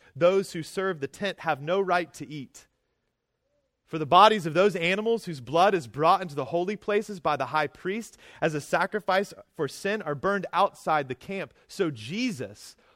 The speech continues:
also suffered outside the gate in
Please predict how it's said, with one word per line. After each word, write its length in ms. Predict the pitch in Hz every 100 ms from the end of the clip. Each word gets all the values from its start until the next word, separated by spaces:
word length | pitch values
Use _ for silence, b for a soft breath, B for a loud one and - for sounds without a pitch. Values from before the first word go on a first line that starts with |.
| b
also 600 | - 220 226 - 143 110 b b
suffered 640 | - - 214 - 147 120 b b
outside 560 | 185 202 - - 180 151
the 80 | 127
gate 460 | 107 185 180 -
in 160 | - 147